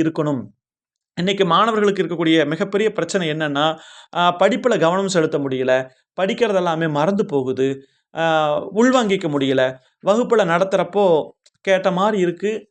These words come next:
அதுக்கப்புறம் மறந்துடுது அப்படிங்கிற மாதிரி நிறைய சொல்றாங்க. ஆனால், அந்த விவேகானந்தர் சொல்லக்கூடிய அந்த முக்கியமான கருத்துக்களை பின்பற்றினால், இன்றைய காலகட்டத்துல இருக்கக்கூடிய மாணவர்களால எளிமையா நல்ல மதிப்பெண்களை வாங்க முடியும்.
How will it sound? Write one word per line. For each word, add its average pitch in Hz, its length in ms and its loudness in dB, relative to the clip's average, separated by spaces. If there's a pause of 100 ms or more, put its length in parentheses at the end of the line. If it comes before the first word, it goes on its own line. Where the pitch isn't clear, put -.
அதுக்கப்புறம் 180 520 0
மறந்துடுது 160 520 2
அப்படிங்கிற 156 420 -2
மாதிரி 170 500 -2
நிறைய 170 300 -2
சொல்றாங்க. 139 340 0 (420)
ஆனால், 220 340 0 (220)
அந்த 185 220 2
விவேகானந்தர் 220 540 4
சொல்லக்கூடிய 170 760 0
அந்த 175 260 -2 (420)
முக்கியமான 208 500 -2
கருத்துக்களை 170 440 -2
பின்பற்றினால், 143 600 -2 (300)
இன்றைய 190 380 0
காலகட்டத்துல 185 760 2 (260)
இருக்கக்கூடிய 170 420 -2
மாணவர்களால 139 720 -2 (240)
எளிமையா 220 500 0
நல்ல 180 280 2
மதிப்பெண்களை 160 760 -2
வாங்க 143 280 0
முடியும். 127 380 -2